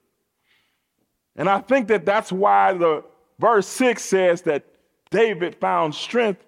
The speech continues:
in his God because he didn't have any. Can you imagine going through all these emotions and still having to lead? Like, when tough times show up,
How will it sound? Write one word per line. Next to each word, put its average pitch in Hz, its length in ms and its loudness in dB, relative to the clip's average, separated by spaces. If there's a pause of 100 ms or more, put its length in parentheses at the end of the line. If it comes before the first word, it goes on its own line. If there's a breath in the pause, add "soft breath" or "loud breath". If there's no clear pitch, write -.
in 156 480 -4
his 160 400 -2
God 170 480 0
because 135 340 -8
he 127 80 -10
didn't 135 200 -12
have 151 320 -8
any. 87 280 -10 (1160)
Can 285 160 2
you 403 160 2
imagine 233 560 0
going 277 260 2
through 233 140 0
all 285 280 4
these 285 220 -2
emotions 262 1000 0 (1200)
and 87 160 -20
still 180 380 -12
having 165 340 -14
to - 120 -20
lead? 180 520 -16 (1800 soft breath)
Like, 190 420 -2 (720)
when 202 260 0
tough - 640 -2
times 247 560 0
show 240 460 0
up, - 500 -2